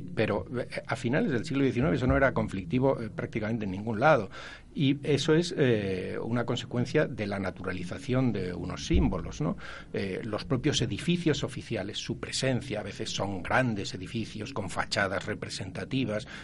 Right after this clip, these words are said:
muy imponentes. Eh, es una forma también de desplegar esa fuerza simbólica de la presencia física del Estado.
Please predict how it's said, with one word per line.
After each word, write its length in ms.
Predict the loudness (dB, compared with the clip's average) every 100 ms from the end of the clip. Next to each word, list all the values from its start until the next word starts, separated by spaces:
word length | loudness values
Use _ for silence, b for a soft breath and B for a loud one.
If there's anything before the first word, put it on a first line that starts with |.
| B 0
muy 240 | 4 4
imponentes. 840 | 2 -2 2 6 6 2 -6 -8 B B B B
Eh, 380 | -2 0 2 0 -4 -10 -14 -14 -4
es 220 | -2 2
una 120 | 0
forma 380 | 2 2 4 4
también 540 | 2 4 2 4 2
de 180 | 2 0
desplegar 640 | -2 -6 -4 -4 4 4 4
esa 180 | -2
fuerza 540 | -4 2 4 4 4 2
simbólica 640 | 4 4 4 2 2 0
de 60 | -2
la 160 | -2
presencia 580 | -4 -4 2 0 2 -2
física 600 | -2 0 0 -2 -4 -4
del 160 | -4 -6
Estado. 480 | 0 2 2 0